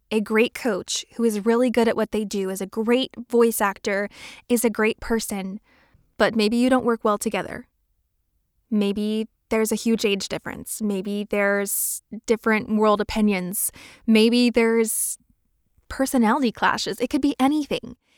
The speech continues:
And it is okay to find the people that you work best with. You do not have to feel obligated to stay coaching with that person because you feel bad or you've already started down that road with them. It is okay to find new people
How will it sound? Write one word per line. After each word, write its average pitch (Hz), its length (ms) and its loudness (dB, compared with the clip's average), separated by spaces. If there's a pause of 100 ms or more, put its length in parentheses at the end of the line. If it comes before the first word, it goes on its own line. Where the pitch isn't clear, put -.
(400)
And 262 160 6
it 294 100 2
is 311 220 4
okay 254 880 4
to 269 120 2
find 262 440 4
the 247 80 2
people 202 600 -2 (220)
that - 140 2
you 240 160 4
work 240 240 2
best 226 320 4
with. - 240 -8 (760)
You 233 160 4
do 233 200 2
not 233 260 6
have 269 160 4
to 254 100 -2
feel 226 220 2
obligated 196 680 2
to 233 120 0
stay 214 380 0
coaching 220 420 0
with 202 140 -2
that 196 180 0
person 202 440 -2
because 196 300 -4
you 214 120 -2
feel 226 260 4
bad 190 540 4
or 202 320 -2
you've 214 240 0
already 214 260 4
started 214 420 4
down 208 220 4
that 196 220 2
road 208 260 2
with - 140 -6
them. 196 320 -4 (320)
It 247 100 6
is 254 180 8
okay 233 440 4
to - 160 -4
find 202 280 2
new 202 140 0
people - 560 -4